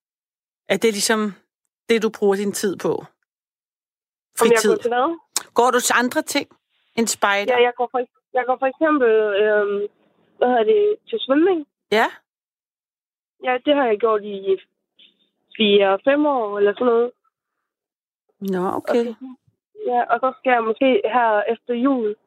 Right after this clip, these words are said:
Speaker 2: og nytår til at måske op og begynde at langsomt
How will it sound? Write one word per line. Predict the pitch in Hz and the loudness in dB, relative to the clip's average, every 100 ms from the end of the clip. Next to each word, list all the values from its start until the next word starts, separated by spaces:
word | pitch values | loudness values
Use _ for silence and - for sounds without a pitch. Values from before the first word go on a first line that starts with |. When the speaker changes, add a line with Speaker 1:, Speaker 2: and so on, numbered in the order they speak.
| - | -2
Speaker 2:
og | 208 214 | 0 2
nytår | 269 269 226 | 2 2 2
til | 208 - | -2 0
at | 233 208 202 | 0 2 -2
måske | 214 - 240 233 | -6 -4 0 2
op | 226 226 | 2 0
og | 214 | -4
begynde | 208 226 233 | -4 -2 0
at | 226 208 - _ - _ - | 0 -2 -6 _ -20 _ -4
langsomt | 226 240 233 208 214 | 0 0 0 0 0